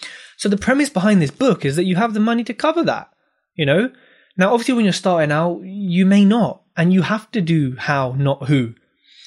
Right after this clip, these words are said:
But it's kind of showing you to get into a position of operating on who's, not how's. You can make your life more efficient. You can do what you want. You can spend more time with loved ones. You can spend more time doing stuff that you love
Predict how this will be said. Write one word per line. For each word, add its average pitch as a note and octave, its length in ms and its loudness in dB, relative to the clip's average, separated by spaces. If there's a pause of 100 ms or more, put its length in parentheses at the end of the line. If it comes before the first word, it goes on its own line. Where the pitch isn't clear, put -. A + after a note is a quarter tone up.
(160)
But - 120 2
it's F3+ 120 -4
kind A3 200 -2
of G3 220 -2
showing F#3+ 300 2
you F#3 80 2
to D#3 100 -4
get E3+ 220 -2
into G3 180 0
a F3 60 -2
position C#3+ 680 -4 (680)
of C#3+ 140 0
operating E3+ 500 0
on C#3 140 2
who's, D#3+ 340 4
not C#3 200 -2
how's. F3 540 -2 (360)
You D#3 120 2
can D#3+ 360 -2 (140)
make E3 240 0
your E3+ 100 2
life D#3 220 0
more C3 120 -2
efficient. C#4 420 -6 (120)
You D#3 120 2
can D#3 180 0
do E3+ 160 4
what D#3 180 2
you C#3 140 -2
want. D3+ 300 -2 (100)
You E3+ 120 -4
can F#3 100 -2
spend G#3+ 260 -2
more G3+ 180 4
time F3+ 460 -2
with C#3 160 -4
loved C#3+ 260 -6
ones. B3 280 -4
You F#3+ 80 -2
can E3 100 -4
spend F3+ 240 -4
more F3+ 120 -2
time E3+ 260 -4
doing D#3 200 0
stuff E3+ 240 -8
that G3+ 100 -8
you E3 100 -2
love D3+ 420 -2